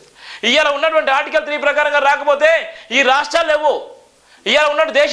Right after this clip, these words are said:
ప్రధాని ఛాయ్ వాలే, ఇవాళ ఈ దేశానికి ప్రధానమంత్రి అంటే బాబాసాహెబ్ అంబేద్కర్ రాజ్యాంగమే. ఏ సనాతన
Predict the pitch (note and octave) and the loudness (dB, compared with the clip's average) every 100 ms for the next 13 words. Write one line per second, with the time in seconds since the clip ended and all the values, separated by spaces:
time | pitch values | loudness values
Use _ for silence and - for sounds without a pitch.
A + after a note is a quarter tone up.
0 | D#4 D4+ D#4 C#4 C4+ D#4+ D#4 D#4 D#4 - | 0 2 0 2 2 2 2 2 0 -2
1 | - - C#4+ D4+ C4+ D#4 D#4+ D#4 D4 D4 | -10 -2 0 2 2 2 0 -4 -4 -2
2 | D4+ D4 C#4 C#4 D4 A#3+ A3+ B3+ A#3+ A#3+ | 0 -2 -2 0 0 0 0 -2 -4 -8
3 | A#3 A3+ G3+ F#3+ G3+ F#3+ C#3+ - - _ | -6 0 0 0 -4 -6 -8 -12 -20 _
4 | - E3 G3 F#3+ G#3+ | -8 -4 0 0 0